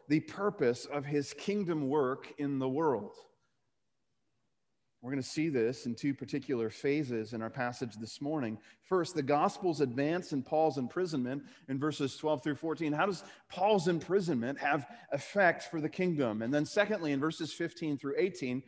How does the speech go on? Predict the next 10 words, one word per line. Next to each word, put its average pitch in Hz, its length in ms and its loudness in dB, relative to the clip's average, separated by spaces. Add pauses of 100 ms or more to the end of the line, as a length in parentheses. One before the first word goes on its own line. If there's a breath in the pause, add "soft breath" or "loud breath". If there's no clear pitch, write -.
(180 loud breath)
we're 156 100 -2
gonna 165 100 2
see 170 120 0
the 143 80 2
gospel's 139 540 2
advance 123 520 -2 (260 soft breath)
in 156 100 2
a 147 60 4
divided 123 580 0
church. - 960 -6